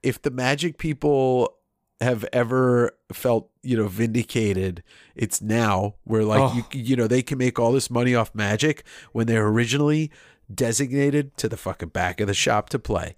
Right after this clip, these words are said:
Speaker 1: Now they're at the front of the shops.
Speaker 2: That's so true.
Speaker 1: So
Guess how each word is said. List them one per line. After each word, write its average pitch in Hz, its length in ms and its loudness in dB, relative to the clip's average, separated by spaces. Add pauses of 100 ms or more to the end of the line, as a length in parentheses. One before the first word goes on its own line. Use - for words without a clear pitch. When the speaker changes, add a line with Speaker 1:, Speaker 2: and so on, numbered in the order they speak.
(220)
Speaker 1:
Now 135 640 0 (320)
they're 135 260 2
at 151 140 -2
the 156 100 0
front 170 320 2
of 226 60 0
the 147 100 2
shops. - 640 -2 (600)
Speaker 2:
That's 131 260 0
so 131 380 2
true. 143 360 -2
Speaker 1:
So 104 580 2